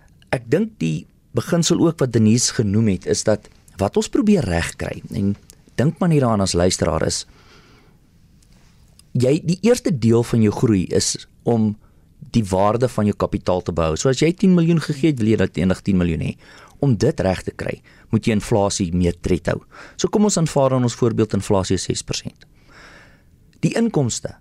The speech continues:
wat jy kan vat, moet eintlik wees alles bo die ses. So, as jy tien persent groei vat, kan jy nou vier persent, of as jy nou nege persent groei, kan jy drie persent van daai vat as inkomste. Dan gaan jy kapitaal bewaar oor tyd. So,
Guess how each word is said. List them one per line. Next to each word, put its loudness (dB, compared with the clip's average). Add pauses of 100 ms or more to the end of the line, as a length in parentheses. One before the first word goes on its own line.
wat -2
jy -2
kan -2
vat, -4
moet 0
eintlik 0
wees 2
alles 0
bo 0
die 2
ses. -8
So, 0
as -4
jy 2
tien 2
persent 0
groei 0
vat, -2
kan 0
jy 2
nou 0
vier 0
persent, -2
of -12
as -8
jy 0
nou 2 (340)
nege 0
persent -2
groei, 2
kan 0
jy 2 (320)
drie 2
persent -2
van 2
daai 0 (1080)
vat -4
as -2
inkomste. -8 (340)
Dan -2
gaan 0
jy -4
kapitaal -2
bewaar -2
oor -6
tyd. -8 (520)
So, 2